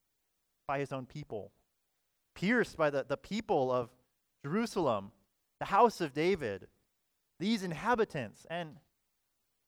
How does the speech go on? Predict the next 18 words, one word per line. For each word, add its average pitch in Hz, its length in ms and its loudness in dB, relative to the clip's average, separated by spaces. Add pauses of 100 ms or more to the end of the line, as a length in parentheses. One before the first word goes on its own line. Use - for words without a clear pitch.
(640)
and 180 100 -2
what 262 80 6
is 294 80 0
he 285 80 -2
proclaiming? 214 400 2
He's 202 120 -4
proclaiming 262 360 0
that, 202 140 2 (800)
yes, 247 320 8
they 233 140 12
are 269 100 12
gonna 277 140 0
be 254 60 2
the 254 80 2
ones 240 140 6
who 220 60 -6
crucify 190 420 2
him. 98 100 -2